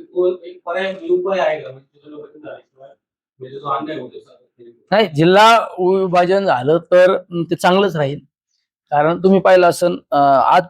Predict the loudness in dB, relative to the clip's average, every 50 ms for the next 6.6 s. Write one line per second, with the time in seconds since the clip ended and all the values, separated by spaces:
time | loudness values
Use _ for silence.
0 | _ -4 -2 0 0 0 0 0 0 0 -2 -2 -4 -2 0 0 0 -2 -6 -10
1 | -4 -2 0 2 2 2 2 2 2 0 -2 -6 -8 -8 -6 -4 -4 -4 -6 -2
2 | 0 0 0 0 0 0 -2 -2 -2 -4 -8 -10 -10 -10 -14 -8 -2 0 2 4
3 | 4 2 2 0 -4 -12 -16 -16 _ _ _ -20 -20 _ _ 0 2 4 4 4
4 | 4 4 4 4 4 4 2 2 2 2 0 -2 -2 -4 -6 -8 -6 -6 -6 -6
5 | -8 -14 -20 -20 _ _ _ _ _ _ _ _ -6 0 2 4 6 6 6 6
6 | 6 4 2 0 0 0 0 0 0 -2 -4